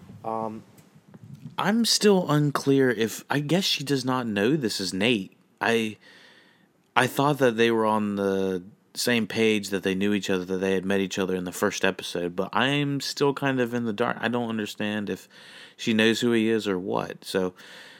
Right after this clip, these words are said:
um, because because Rue knows who Nate is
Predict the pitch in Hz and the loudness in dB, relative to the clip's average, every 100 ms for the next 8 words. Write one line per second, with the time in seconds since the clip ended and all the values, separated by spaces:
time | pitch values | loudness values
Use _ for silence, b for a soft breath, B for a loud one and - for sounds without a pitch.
0 | B - 98 92 92 95 117 101 - - | B -8 -6 -4 -4 0 2 2 0 -6
1 | _ _ _ _ _ _ _ _ _ _ | _ _ _ _ _ _ _ _ _ _
2 | _ _ _ - - 104 95 123 131 123 | _ _ _ -20 -6 -4 -2 0 2 2
3 | - 90 101 101 95 90 90 90 87 - | -2 -2 0 0 -2 -4 -6 -6 -8 -6
4 | 92 92 98 95 92 92 85 85 - | -6 -2 0 0 -2 -4 -4 -6 -10